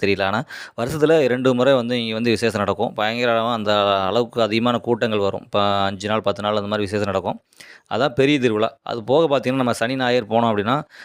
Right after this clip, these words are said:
அங்க வந்து இந்த கிடா வெட்டி பொங்க வச்சு சாமி கும்பிட்றவங்க அதிக அளவுல, அ, ப-, பண்றாங்க. அது போக இப்பலாம் பார்த்தீங்கன்னா, இன்னும் முன்னேறிடுச்சு. ஏன்னா வந்து நம்ம சாயல்குடியிலேருந்து ஒரு மூணு கிலோமீட்டர் தூரத்துல ஒரு காட்டுக்குள்ள இருக்கு, செம்மண் காடு. அ,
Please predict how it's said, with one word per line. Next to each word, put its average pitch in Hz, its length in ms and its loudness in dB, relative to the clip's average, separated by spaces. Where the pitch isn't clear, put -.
அங்க 113 300 -4
வந்து 120 200 4
இந்த 104 280 -2
கிடா 127 220 0
வெட்டி 123 180 0
பொங்க 117 200 0
வச்சு 117 180 0
சாமி 113 220 -2
கும்பிட்றவங்க 104 540 -2
அதிக 110 240 0
அளவுல, 110 180 2
அ, 98 180 -6
ப-, 95 360 -2
பண்றாங்க. 95 460 -4
அது 123 180 0
போக 151 220 2
இப்பலாம் 160 440 -4
பார்த்தீங்கன்னா, 143 420 0
இன்னும் 143 380 0
முன்னேறிடுச்சு. 139 500 0
ஏன்னா 120 300 -2
வந்து 143 240 2
நம்ம 107 220 -4
சாயல்குடியிலேருந்து 127 460 -2
ஒரு 123 140 2
மூணு 123 160 0
கிலோமீட்டர் 120 300 0
தூரத்துல 117 400 2
ஒரு 113 200 -8
காட்டுக்குள்ள 123 340 2
இருக்கு, 101 320 -2
செம்மண் 117 240 -2
காடு. 107 300 2
அ, 113 40 -8